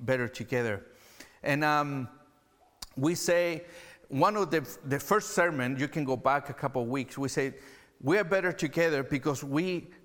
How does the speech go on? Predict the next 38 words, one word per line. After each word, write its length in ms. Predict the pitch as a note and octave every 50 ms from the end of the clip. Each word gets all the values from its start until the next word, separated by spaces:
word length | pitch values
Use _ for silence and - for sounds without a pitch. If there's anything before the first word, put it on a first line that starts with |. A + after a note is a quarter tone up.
| - B2
desperately 580 | A#2+ E3+ F#3+ F#3+ - - - G#3+ G#3 G#3 G#3 F#3
recognize 1080 | D#3+ C#3 D3 D#3 E3+ E3+ E3+ - E3+ E3+ D3+ C#3+ C3+ B2 A#2 A2+ A#2+ A2+ - - - - - - - - _ -
that 140 | B2+ C3+
we 120 | B2+ C3+ C3+
need 480 | C3+ C3+ C3+ C3+ C3+ C3+ C3 C3 - - - - - - B2 A2+ A2
God 400 | G#2 D3 C#3 C#3 C#3 C3 B2+ A2+
in 180 | A#2+ B2 A#2 A#2+
our 180 | A#2 A#2 A#2 A2+
life, 400 | A#2 A#2+ A#2+ A#2 A2 G2 - -
and 180 | C3 B2 A#2+ -
to 120 | - C#3+
know 320 | C3 C3+ C#3+ D3+ D#3 D#3
that 180 | D3 C3 D3+ B2+
we 200 | A#2+ C3 C3+ B2+
are 80 | B2 B2
not 340 | B2 B2 B2+ C#3+ D#3 E3
alone 460 | D#3+ D3 C#3 C3+ C#3+ D3+ C#3+ C3 A#2 A#2
because 340 | B2+ - - C3+ B2 A2
God 340 | A2+ - - C#3+ C#3+ C3 B2+ -
is 280 | - D3 D#3+ D#3+ - -
with 200 | C#3+ C#3 C#3 B2
us. 300 | B2 A2+ A2 A2+ - - - - - - - - - - - - - -
It 120 | - C3+ C#3
makes 280 | D3 D#3+ E3+ E3+ -
us 120 | E3+ C3 -
better 380 | C#3 C3 E3+ G3 F#3 E3+ D3 A#2 -
already 600 | - C#3+ D3 D3 C#3+ D#3 E3+ F3 D3 A#2+ G2+ G2 - - - - - -
in 120 | C3 B2+
that 120 | B2 C3+ C3
relationship 600 | C3 C3 B2+ C3 C3 A#2+ - B2 - - C3+ A#2
with 140 | B2+ A#2+ -
Him." 280 | - C3 A#2 G#2+ F#2 - - - - _ - - - - - -
But 160 | - D#3+ D#3 D3+
then 140 | G#3+ A#3
it 100 | A#3 G#3
comes 240 | - G#3+ G3+ G3 E3
different 320 | F3+ G#3 G3+ - G#3+ F3+ E3+
layer, 440 | D#3+ E3+ F#3+ G3+ F#3+ E3 C3+ C3+